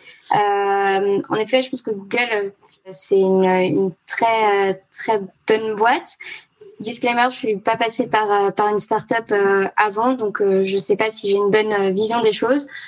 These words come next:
Néanmoins, ce que je peux dire, c'est que les gens, euh, et l'ambiance chez Google est très, très bonne.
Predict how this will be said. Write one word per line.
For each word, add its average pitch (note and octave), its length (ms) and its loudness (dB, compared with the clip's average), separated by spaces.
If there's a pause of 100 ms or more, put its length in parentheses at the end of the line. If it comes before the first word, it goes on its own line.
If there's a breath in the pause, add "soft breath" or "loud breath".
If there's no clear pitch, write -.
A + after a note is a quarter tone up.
(200 loud breath)
Néanmoins, A#3 440 2
ce - 60 -8
que B3 100 -2
je - 60 -14
peux A3 100 -2
dire, B3+ 200 0
c'est A3 180 -6
que G#3 120 -6
les G#3+ 80 2
gens, A#3+ 360 2
euh, G#3 160 -2
et A3 120 -2
l'ambiance A3+ 380 0
chez A3+ 140 -4
Google G#3 320 0
est G3+ 120 2
très, - 140 -4
très A3+ 180 -2
bonne. A3+ 240 2